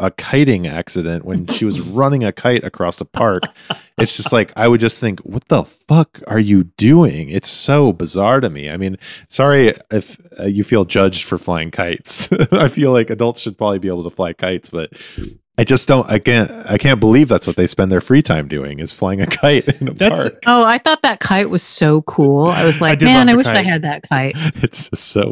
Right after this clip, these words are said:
Speaker 1: weird to
Speaker 2: I,
Speaker 1: me.
Speaker 2: yeah, I haven't had a desire to fly a kite since I was, like, eight years old, I
Speaker 1: Yeah,
Speaker 2: think.
Speaker 1: yeah.
Speaker 2: But I don't know. But was that just something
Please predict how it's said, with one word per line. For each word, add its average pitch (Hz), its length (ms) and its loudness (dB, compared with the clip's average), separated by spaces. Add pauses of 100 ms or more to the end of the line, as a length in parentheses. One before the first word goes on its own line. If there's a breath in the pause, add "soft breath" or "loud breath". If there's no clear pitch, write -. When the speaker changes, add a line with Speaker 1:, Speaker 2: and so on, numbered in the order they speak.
(140)
Speaker 1:
weird 104 260 -2
to - 120 -4
Speaker 2:
I, 220 120 2
Speaker 1:
me. 277 200 -4
Speaker 2:
yeah, 139 300 -2
I 160 100 0
haven't 226 180 2
had 156 240 0
a 147 40 0
desire 110 480 -2
to 113 60 -8
fly 101 280 -8
a 98 40 -10
kite 104 400 -10 (140)
since 117 260 -8
I 113 80 -4
was, 104 220 -8
like, 98 240 -10 (160)
eight 123 180 -6
years 110 240 -10
old, 107 300 -10
I - 20 -6
Speaker 1:
Yeah, 78 280 -6
Speaker 2:
think. 82 120 -20 (220)
Speaker 1:
yeah. 76 340 -8
Speaker 2:
But 180 140 -4
I 196 100 -2
don't 240 140 0
know. 151 340 -2
But 175 260 -2
was 165 220 -2
that 214 160 0
just - 320 -4
something 196 460 -2